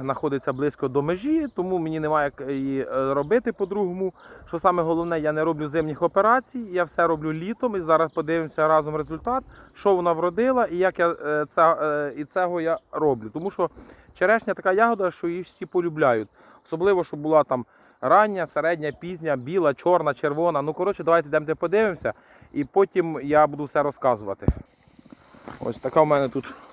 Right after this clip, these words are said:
тара є. Ось дивіться, бачите, які кущі, дивіться, яке деревце. Е, другий, третій рік.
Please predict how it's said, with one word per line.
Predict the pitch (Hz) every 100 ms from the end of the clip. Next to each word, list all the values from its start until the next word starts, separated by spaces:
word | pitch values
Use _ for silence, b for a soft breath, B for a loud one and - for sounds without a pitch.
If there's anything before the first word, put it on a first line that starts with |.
| - - - B B B - -
тара | 156 185 185
є. | 185 190 180 -
Ось | 135 127
дивіться, | 120 127 -
бачите, | 117 175 - 143
які | 139 170 -
кущі, | - 170 - -
дивіться, | 120 123 120 - -
яке | - 156
деревце. | 143 139 131 107 - B B B B B
Е, | - 120 120
другий, | 131 180 240 220
третій | 190 214 220 190
рік. | 170 127 -